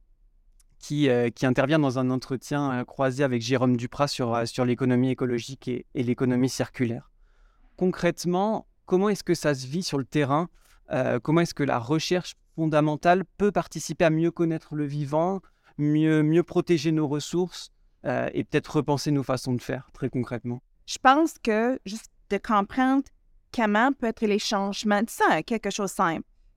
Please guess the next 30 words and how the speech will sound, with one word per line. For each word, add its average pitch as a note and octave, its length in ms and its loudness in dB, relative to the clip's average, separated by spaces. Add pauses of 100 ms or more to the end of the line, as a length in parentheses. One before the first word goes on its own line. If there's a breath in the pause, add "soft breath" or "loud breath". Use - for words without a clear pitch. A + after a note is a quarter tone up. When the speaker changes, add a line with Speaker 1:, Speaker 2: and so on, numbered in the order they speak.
Speaker 2:
comment A3+ 320 4
les A3 140 2
changements G#3 580 0 (400)
météorologiques F#3+ 1040 -2 (580)
influencent A3 920 0 (1400)
l'agriculture. F#3 720 0 (720)
Qu'est-ce E3+ 240 -6
qu'on F3 200 0
est F#3+ 240 -2
capable F#3+ 500 2
de F#3 200 2
produire ? G#3 680 -2 (180)
Est-ce D#3 160 -6
que F3+ 80 -8
ça G3+ 200 2
change ? G3 600 0
Est-ce E3 300 -6
que F3 220 2
ça F3+ 140 -4
diminue ? G#3+ 640 0 (380)
Euh, D#3+ 140 0
j'ai F3+ 180 0
pu A#3+ 200 -4
comprendre A#3+ 680 2
que G3+ 400 2
peut-être G3 460 0
on G3 200 2
est F#3+ 120 0
capable, F#3+ 540 0
euh, F3 200 2